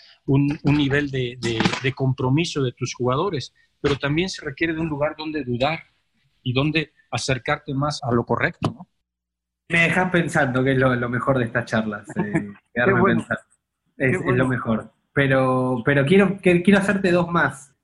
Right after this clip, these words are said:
Speaker 2: Vos me, me contaste que ustedes tienen una política que es no vender el, el porcentaje total de un futbolista que ustedes forman en su club. Cuando, cuando ese jugador va a Europa, eh, se retienen siempre un porcentaje de,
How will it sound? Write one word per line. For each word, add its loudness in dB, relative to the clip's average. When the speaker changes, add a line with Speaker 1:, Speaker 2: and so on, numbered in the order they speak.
Speaker 2:
Vos 0
me, 4
me 0
contaste 0
que -4
ustedes 0
tienen 0
una -2
política -2
que -2
es -6
no -6
vender -2
el, -8
el -16
porcentaje -4
total -2
de 0
un -4
futbolista -6
que -16
ustedes -6
forman -4
en -8
su -18
club. -12
Cuando, -12
cuando -10
ese -8
jugador 0
va 2
a 2
Europa, 0
eh, -10
se -8
retienen -2
siempre -2
un -6
porcentaje -8
de, -12